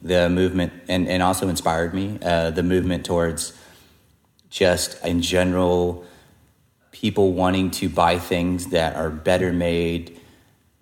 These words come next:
m-, better designed, and maybe I'm gonna pay more for it, but it's gonna last longer movement is really great. Um, nothing wrong with that at all.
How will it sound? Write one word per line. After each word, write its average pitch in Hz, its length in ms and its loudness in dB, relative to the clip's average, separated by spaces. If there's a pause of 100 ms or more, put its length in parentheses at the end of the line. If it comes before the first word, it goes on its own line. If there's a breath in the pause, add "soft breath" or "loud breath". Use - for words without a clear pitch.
(340)
m-, 87 220 -2
better 95 240 4
designed, 87 920 0
and 87 160 -2
maybe 95 220 2
I'm 92 60 4
gonna 87 140 0
pay 87 240 0
more 90 200 -2
for 92 220 0
it, 90 80 -4
but 87 80 -2
it's 85 100 -4
gonna 78 180 -4
last 78 360 -2
longer 110 260 -2
movement 113 460 0
is 104 160 -8
really 113 160 -2
great. 107 340 -2 (320)
Um, 87 540 -4
nothing 98 340 -4
wrong 101 180 -2
with 87 100 -4
that 92 180 0
at 85 80 -2
all. 87 440 -2